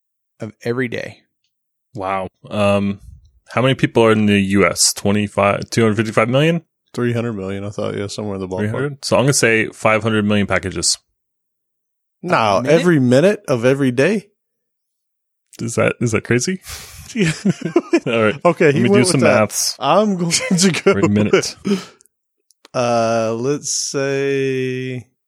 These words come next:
Speaker 3: every minute. I'm gonna go with a thousand packages.
Speaker 1: All right. Well, I, I like these answers. Fifty million every minute
Speaker 3: <laughs>
Speaker 2: Thirty thousand.
Speaker 1: versus a thousand every minute. So we're, we're, we go from one extreme to the next.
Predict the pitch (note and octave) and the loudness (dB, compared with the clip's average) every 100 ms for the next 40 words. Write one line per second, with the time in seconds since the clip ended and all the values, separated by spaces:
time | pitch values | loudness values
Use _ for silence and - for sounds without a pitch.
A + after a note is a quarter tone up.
0 | _ _ - A#2 B2 A#2 G#2 F#2+ F2+ F#2 | _ _ -8 -2 2 4 4 4 2 -2
1 | - _ - D3 E3+ C#3 B2 A2+ F2+ F2 | -6 _ -2 2 4 4 4 4 2 -2
2 | - F#2 F2 F2 F2+ - - - - - | 0 2 2 0 -4 -4 -8 -8 -14 -16
3 | - - _ _ _ _ _ _ _ _ | -14 -16 _ _ _ _ _ _ _ _
4 | _ _ _ _ _ _ _ _ A#2+ B2 | _ _ _ _ _ _ _ _ -4 0
5 | C#3 G#3 F#3+ - - C3+ D3 D3+ D3+ C#3+ | 2 2 0 -4 0 4 4 2 0 0
6 | C#3+ C#3+ C#3 D#3+ D#3+ E3+ D#3+ D#3+ E3+ G3+ | 2 2 4 2 0 0 2 0 0 -2
7 | - F#3 F3+ A3 G3+ G3+ G#3 G#3+ G3+ F3 | 2 0 2 0 4 4 4 4 4 2
8 | G3 F#3 F3+ F3 G3+ - C#3+ D3+ - E3 | 0 2 2 4 2 0 -2 -2 0 0
9 | D3+ - - - E3 - _ B2+ F3 E3+ | 0 -2 -4 0 -2 -2 _ 2 4 4
10 | B2 G2 F#2+ - E3 A3 G3 F#3+ F#3+ F#3 | 4 2 -2 -2 -2 -2 0 2 4 4
11 | D#3 C#3+ C#3+ C#3+ _ _ _ _ _ D3 | 4 2 2 -6 _ _ _ _ _ 0
12 | C#3+ C#3+ C#3+ C3+ C3+ D#3+ D#3+ E3+ D#3 D#3 | 2 2 2 0 2 4 4 4 2 0
13 | E3 F3+ E3 G3+ F3+ E3 F3 G#3+ A3+ - | 0 -4 0 0 2 0 2 2 2 -2
14 | G#3+ G#3 G3 G3 E3+ E3 E3 - - | -2 -2 0 0 2 2 2 -2 -10